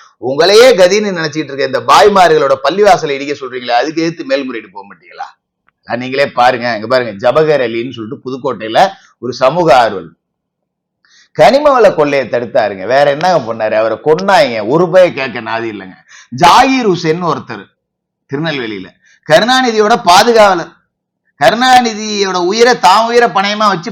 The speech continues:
பாதுகாத்த ஒரு அதிகாரி. இதே வகுப்பு நிலத்தை காப்பாத்துறதுக்காக அவர் தொடர்ந்து போராட்டம் நடத்தினாரு. த-, என்னை கொல்ல போறானுன்னு சொன்னாருங்க, அடுத்த நாள் கொன்னுட்டானுங்க. அதை கூட காப்பாத்தலைங்க இவங்க.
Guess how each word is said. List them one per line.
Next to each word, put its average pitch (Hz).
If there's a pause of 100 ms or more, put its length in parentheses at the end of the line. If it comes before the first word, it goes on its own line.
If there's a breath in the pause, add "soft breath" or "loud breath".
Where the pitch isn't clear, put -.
பாதுகாத்த 202 (120)
ஒரு 185
அதிகாரி. 190 (920)
இதே 180 (100)
வகுப்பு 226
நிலத்தை 190
காப்பாத்துறதுக்காக 165 (180)
அவர் 185 (120)
தொடர்ந்து 185
போராட்டம் 170
நடத்தினாரு. 151
த-, 170
என்னை 160
கொல்ல 277 (120)
போறானுன்னு 233
சொன்னாருங்க, 247 (120)
அடுத்த 254
நாள் 320
கொன்னுட்டானுங்க. 196 (1200)
அதை 185
கூட 302
காப்பாத்தலைங்க 196
இவங்க. 151